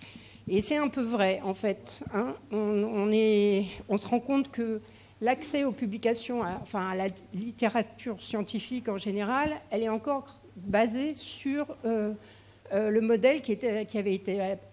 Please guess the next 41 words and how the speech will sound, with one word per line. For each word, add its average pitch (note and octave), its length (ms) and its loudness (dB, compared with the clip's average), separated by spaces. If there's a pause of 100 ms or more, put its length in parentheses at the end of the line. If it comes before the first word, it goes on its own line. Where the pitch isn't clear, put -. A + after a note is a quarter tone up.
(120)
euh, F3+ 180 0
établi G#3 500 2
lorsque B3 300 -4
les G#3 160 0
revues A3 420 0
étaient A#3 160 0
imprimées. A3+ 540 0 (380)
Donc, F#3+ 280 -4 (180)
euh, G3+ 300 -2 (460)
on G#3+ 180 0
est G3+ 160 2
toujours C4 420 0
aujourd'hui A3 680 0 (100)
avec A3 300 2
des G#3 220 -2
abonnements, A3 480 2
donc G3+ 200 -2
c'est - 160 -6
plus A3 360 -2
un G3 120 2
abonnement G3+ 460 0
pour G3+ 160 -8
des F3 140 0
revues F3+ 260 -2
papier, G#3+ 360 -2
mais C#4 140 0
des G3 200 -2
abonnements C4+ 500 0 (180)
à, G#3+ 40 2
à A3 160 2
des F#3+ 360 -2 (760)
ressources C4 420 0
électroniques, A#3 840 -2
donc F#3+ 240 -4
sur G3+ 160 -4
des G3+ 100 -2
plateformes, G3+ 580 -2 (380)
à E3 80 -4
l'aide F3+ 200 0
de A3 100 2
codes. E3+ 400 -4